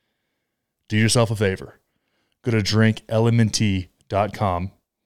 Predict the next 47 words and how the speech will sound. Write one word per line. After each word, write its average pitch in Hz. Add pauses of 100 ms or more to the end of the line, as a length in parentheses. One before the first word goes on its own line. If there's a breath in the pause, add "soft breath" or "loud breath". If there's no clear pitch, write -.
(320)
right? 107
drink 110
element 110
dot 110
com 95
slash 110
wanderers. 123
The 95
link 95
is 98
in 113
the 113
show 143
notes. 120
All 98
you 95
gotta 95
do 110
is 107
scroll 123
down, 131 (720 soft breath)
click -
it, - (220)
okay? 113 (380 soft breath)
You're 113
gonna 110
get 110
a 101
variety 107
pack 123
for 107
just 110
five 104
bucks. -
All 104
you 107
gotta 110
do 120
is 120
cover 131
shipping. 147
You're 101
gonna 110
get 101 (320 soft breath)
that 101
variety 92 (240)
pack. -